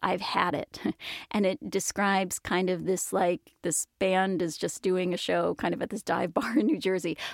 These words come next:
but then they just have this magical experience where it all comes out great. And, um, it was kind of that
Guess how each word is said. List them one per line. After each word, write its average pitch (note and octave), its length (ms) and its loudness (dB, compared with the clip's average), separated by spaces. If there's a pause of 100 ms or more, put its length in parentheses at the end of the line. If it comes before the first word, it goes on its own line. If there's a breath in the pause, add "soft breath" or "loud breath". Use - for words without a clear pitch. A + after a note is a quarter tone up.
but - 120 4
then G#3 140 4
they G#3 120 2
just - 280 -2
have F#3+ 220 -2
this F#3 200 -2
magical G3 540 2
experience E3+ 640 -2
where E3+ 140 2
it - 220 -2
all F3 240 2
comes F#3 300 -2
out F3+ 240 0
great. F3 420 -4 (460 loud breath)
And, G3 340 4
um, E3+ 520 2 (200)
it G#3+ 320 2
was F#3+ 340 2
kind F#3 300 2
of E3+ 100 -6
that F#3+ 240 0